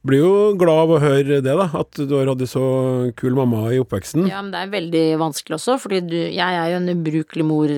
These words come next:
Speaker 2: selv, som ikke har drevet med noe prosessorientert skriving på
Speaker 1: <laughs>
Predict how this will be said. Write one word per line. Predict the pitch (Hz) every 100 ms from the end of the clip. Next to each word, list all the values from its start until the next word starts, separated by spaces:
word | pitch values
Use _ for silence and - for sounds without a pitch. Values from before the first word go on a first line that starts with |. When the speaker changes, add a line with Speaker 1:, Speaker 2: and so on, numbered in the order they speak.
| 147
Speaker 2:
selv, | 202 220
som | 208 196
ikke | 180 180
har | 185 180
drevet | 175 147 165
med | 170
noe | 180 147 143
prosessorientert | 165 156 156 - 151 147 160 151 -
skriving | - 160 143 147 151
på | 180 175
Speaker 1:
<laughs> | 156